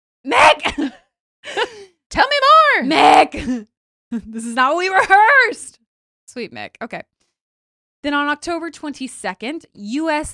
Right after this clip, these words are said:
Speaker 1: acting ambassador to Ukraine, Bill Taylor, testifies that Gordon, S-, Gordon Sondland and Kurt Volker worked on behalf of Trump and Giuliani to push the Ukrainian government to launch an investigation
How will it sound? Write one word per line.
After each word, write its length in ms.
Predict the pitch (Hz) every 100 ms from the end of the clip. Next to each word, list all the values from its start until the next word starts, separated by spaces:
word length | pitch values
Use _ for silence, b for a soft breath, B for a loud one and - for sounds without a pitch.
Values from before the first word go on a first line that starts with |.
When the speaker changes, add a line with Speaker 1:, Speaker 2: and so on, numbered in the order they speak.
| -
Speaker 1:
acting 540 | 208 214 - 214 202
ambassador 680 | 208 196 180 190 - 190 185
to 260 | - -
Ukraine, 640 | 196 202 - - 180 170 - 185
Bill 340 | 233 277 330
Taylor, 600 | 277 233 208 160 143 190 - _ -
testifies 840 | 277 285 254 - 170 104 214 - -
that 280 | 202 196
Gordon, 540 | - 233 277 339 370 403 _ _ _
S-, 200 | - - -
Gordon 360 | 214 277 359 370
Sondland 600 | - 240 240 262 330 359
and 200 | - 220
Kurt 300 | _ - 294 -
Volker 540 | 202 190 190 175 185 _ _
worked 380 | 202 233 320 -
on 160 | - 233
behalf 420 | 214 - 214 208
of 140 | 202 -
Trump 280 | - 247 262
and 100 | 254
Giuliani 520 | 254 220 180 170 180
to 100 | 196
push 320 | _ 226 233
the 100 | -
Ukrainian 500 | 202 - 202 214 247
government 480 | 233 170 170 170 -
to 100 | 208
launch 340 | 185 185 196 208
an 80 |
investigation 1120 | 202 185 170 - - 175 160 180 - 170 170